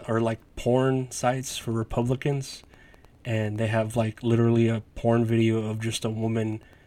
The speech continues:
there, and she's like, "Oh yeah, you have every right to my body, you could do whatever you want." And it's like a Republican, uh, senator, like, "Oh yeah, baby, you, you're that, your body belongs to me,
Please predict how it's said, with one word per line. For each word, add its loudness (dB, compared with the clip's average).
there, 2
and -4
she's -2
like, -6
"Oh 0
yeah, 0
you -2
have -2
every -4
right -4
to -6
my -4
body, -4
you -4
could -6
do 2
whatever 0
you -4
want." -4
And -6
it's -8
like -8
a -8
Republican, 0
uh, -2
senator, 0
like, -8
"Oh -4
yeah, -6
baby, -8
you, -6
you're -4
that, -6
your -6
body -4
belongs -6
to -10
me, -4